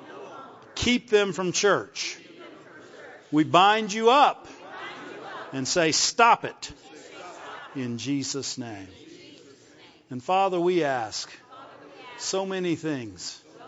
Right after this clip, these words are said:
that we don't know, but the Holy Spirit knows all things, and it's a perfect prayer. So we ask that you help us. Give us utterance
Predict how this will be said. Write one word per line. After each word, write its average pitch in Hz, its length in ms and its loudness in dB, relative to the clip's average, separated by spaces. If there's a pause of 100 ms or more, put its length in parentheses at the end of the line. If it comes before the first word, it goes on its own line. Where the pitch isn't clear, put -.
(560)
that 135 160 -2
we 160 240 -2
don't 151 340 -4
know, 123 360 -8 (1080)
but 127 140 -8
the 143 100 -4
Holy 175 360 2
Spirit 135 640 -4 (1000)
knows 139 340 -2
all 160 340 2
things, 170 720 -8 (840)
and 127 160 -8
it's 127 140 -10
a 123 40 -10
perfect 156 560 -6
prayer. 113 480 -6 (1200)
So - 200 -8
we 147 160 -2
ask 156 340 -4
that 135 180 -12
you 151 120 -4
help 143 320 -6
us. 95 420 -18 (1040)
Give 180 220 0
us 175 220 -2
utterance 135 760 -6